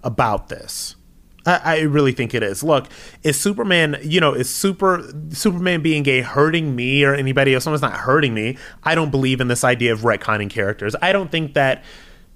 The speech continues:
you know, a character in canon, uh, is, you know, you just, you give them a gay son or, or you make them black or something like that just to appease, you know, the, the, the woke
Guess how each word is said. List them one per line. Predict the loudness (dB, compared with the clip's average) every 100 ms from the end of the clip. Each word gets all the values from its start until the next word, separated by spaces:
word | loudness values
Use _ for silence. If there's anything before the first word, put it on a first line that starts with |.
| -20 _ -12 -2
you | 2
know, | 4
a | 2
character | 2 0 2 0
in | 0
canon, | 0 0 2 2
uh, | 2
is, | 2 -2 -2
you | 0
know, | 2
you | 2 0
just, | -2 -4
you | 0
give | 0 0
them | 0
a | 0
gay | 0 0
son | 2 4 4 4
or, | 4 2
or | 2 2
you | 0
make | 0 -2 0
them | -2 -2
black | -2 0 0 0 0
or | -2
something | -2 -2 0
like | 0 2
that | 2 0 0
just | -4 -2
to | -2
appease, | -2 -4 -2 -2 -2 -6 -16 -12 -2
you | 2
know, | 2
the, | 2 0
the, | 2 2 2
the | 2 0
woke | 2 2 2 0 -8